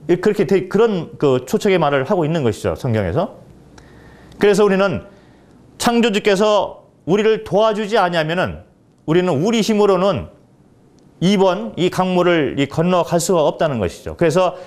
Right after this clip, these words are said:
예수님을 통해서 이제 삼 번으로, 어, 옮겨가야만 되는 것입니다. 그 삼 번에 이제 왔어요. 그런데 간혹 사람들이 오해를 또 하기를,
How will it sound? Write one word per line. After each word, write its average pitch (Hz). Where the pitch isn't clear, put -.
예수님을 196
통해서 240
이제 160
삼 185
번으로, 160
어, 117
옮겨가야만 147
되는 131
것입니다. 78
그 190
삼 208
번에 185
이제 127
왔어요. 101
그런데 190
간혹 208
사람들이 202
오해를 240
또 214
하기를, 160